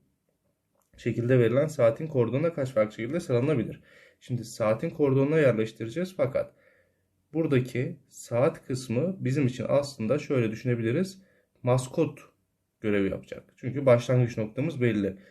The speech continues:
Onun üzerine denk gelemiyoruz. Bu nedenle beş tane pırlantamız vardı.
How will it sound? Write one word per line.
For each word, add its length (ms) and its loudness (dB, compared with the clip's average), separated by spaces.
Onun 180 -2
üzerine 340 0
denk 260 2
gelemiyoruz. 600 2
Bu 80 -4
nedenle 560 2
beş 280 2
tane 460 -4
pırlantamız 600 0
vardı. 440 2